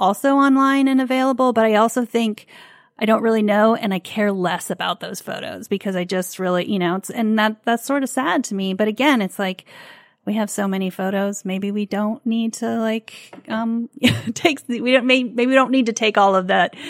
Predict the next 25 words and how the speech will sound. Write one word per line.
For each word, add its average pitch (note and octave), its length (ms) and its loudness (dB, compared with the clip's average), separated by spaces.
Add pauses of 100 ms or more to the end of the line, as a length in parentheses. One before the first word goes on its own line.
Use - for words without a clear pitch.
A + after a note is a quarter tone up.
(220)
that G3 240 2
cloud F#3 360 2
stuff F3+ 260 -2
with F3+ 160 -4
us, E3+ 380 -2
um, F3+ 320 -2
for F#3 140 -8
the F#3 80 -6
next F#3 200 -8
twenty F3+ 240 -2
years. G3+ 260 -6
Who B3 140 2
knows? G#3 320 0
But G#3 220 4
yeah, F3 180 6
I C4+ 120 4
do C4 180 0
worry F3+ 220 0
a E3 40 -2
little F3 180 -6
bit. F#3 140 -4
Mostly B3+ 300 2
I F3 60 2
worry E3+ 180 -4
about, E3+ 300 -4